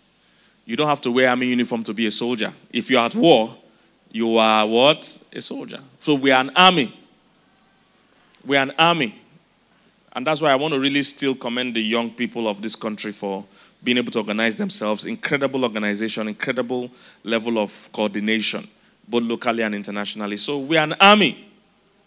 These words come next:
And lastly, if we're an army, then it means we need to be organized.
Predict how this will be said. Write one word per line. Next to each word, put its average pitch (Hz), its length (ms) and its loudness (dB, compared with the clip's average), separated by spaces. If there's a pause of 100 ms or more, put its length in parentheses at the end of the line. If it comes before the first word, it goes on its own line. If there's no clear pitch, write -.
(1000)
And 113 120 -6
lastly, 131 360 -2
if - 120 -8
we're 117 140 0
an 107 180 -6
army, 127 380 0 (1300)
then 110 300 0
it 110 60 0
means 123 340 0
we 110 100 -4
need 110 180 -2
to 110 80 -6
be 104 120 -2
organized. 101 800 -4